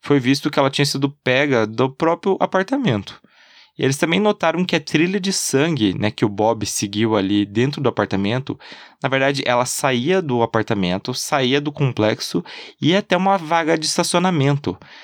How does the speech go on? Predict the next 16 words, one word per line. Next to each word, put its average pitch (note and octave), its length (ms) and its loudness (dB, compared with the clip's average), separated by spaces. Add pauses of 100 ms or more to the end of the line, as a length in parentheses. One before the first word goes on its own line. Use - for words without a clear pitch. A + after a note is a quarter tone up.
(180)
o - 80 -8
que - 100 -2
fez G3 280 2
os F#3+ 100 -8
detetives F3+ 500 0
concluírem B2+ 640 2
que - 140 -4
o C#3 100 2
assassino D3 800 -2 (120)
saiu D#3 400 0
com - 120 -6
a D#3+ 60 0
cabeça B2+ 420 0
dela A2 500 0 (260)
nas D#3 260 2
mãos, C#3+ 460 0